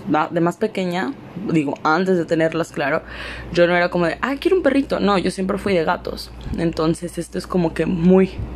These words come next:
relevante para mí, porque, pues, es parte de mi mundo. Vamos a, a ver,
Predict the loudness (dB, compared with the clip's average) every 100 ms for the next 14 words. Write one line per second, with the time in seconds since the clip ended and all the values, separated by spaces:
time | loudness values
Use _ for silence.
0 | -10 -8 -8 -10 0 4 6 6 4 2
1 | -2 0 0 0 -2 -4 -8 -6 -6 -8
2 | -8 -8 -12 -12 -10 -6 -6 -4 -4 -4
3 | -4 -2 2 6 6 4 2 -2 -10 -10
4 | -10 -10 -10 -8 -10 -12 -14 -14 -12 -12
5 | -14 -12 -14 -8 -4 2 2 2 -4 -4
6 | -4 -4 -4 0 2 0